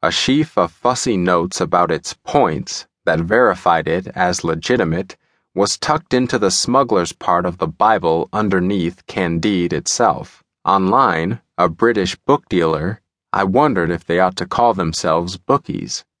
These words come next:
had one of these for sixty thousand pounds, which the conversion chart made out to be about a hundred thousand dollars just by itself.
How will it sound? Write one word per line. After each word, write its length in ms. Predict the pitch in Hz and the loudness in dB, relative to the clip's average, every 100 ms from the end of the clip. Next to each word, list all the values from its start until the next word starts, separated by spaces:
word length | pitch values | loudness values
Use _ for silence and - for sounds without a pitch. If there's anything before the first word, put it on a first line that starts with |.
| _ | _
had 340 | - 127 139 | -2 0 2
one 160 | 92 82 | 0 0
of 140 | 78 | -2
these 360 | 82 76 78 95 | -4 -2 -2 -4
for 240 | - 92 | -4 -2
sixty 640 | 90 - 139 - - 135 120 - | -2 -2 -4 -4 -4 -4 -4 -2
thousand 600 | 113 113 104 90 82 - | 2 2 0 -2 -4 -4
pounds, 680 | - 120 87 76 - - _ - | -2 0 0 -4 -12 -16 _ -4
which 300 | 92 95 - | -2 -2 -2
the 140 | 95 | -4
conversion 640 | 92 95 87 139 143 101 82 | -2 -4 2 2 2 -2 -4
chart 500 | - 85 80 92 95 | 0 0 0 -4 -4
made 320 | 90 123 127 | 0 2 4
out 200 | 120 98 | 2 2
to 100 | 110 | -2
be 240 | 95 104 | -2 0
about 320 | 107 95 98 87 | 2 2 2 0
a 40 | |
hundred 560 | 82 - 151 156 131 - | -2 -2 -2 0 -2 0
thousand 540 | 117 117 120 107 85 | 2 2 2 -2 -2
dollars 580 | 104 117 95 73 80 90 | 2 2 2 0 -4 -6
just 360 | - 117 - | -2 -2 -2
by 180 | - 101 | -2 0
itself. 680 | 85 - - 139 107 101 _ | 0 -2 -2 0 0 -4 _